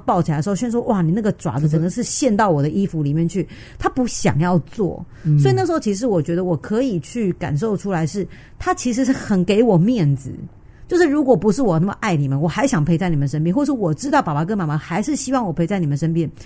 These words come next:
Speaker 1: 否则的话我真的不会想要每天这个样子。
Speaker 2: 嗯。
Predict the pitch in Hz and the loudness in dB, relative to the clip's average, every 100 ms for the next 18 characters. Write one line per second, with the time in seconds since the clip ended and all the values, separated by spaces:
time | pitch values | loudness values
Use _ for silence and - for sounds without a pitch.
0 | - - - 208 208 302 294 196 180 262 | -20 -20 -10 -4 0 2 2 2 2 2
1 | 214 - - - 247 202 262 - 180 - | 0 -6 -20 -10 -4 4 4 6 2 -2
2 | - - - - 190 - - 117 - - | -8 -10 -14 -2 -2 2 2 2 -2 -4
3 | - - - - | -6 -8 -14 -16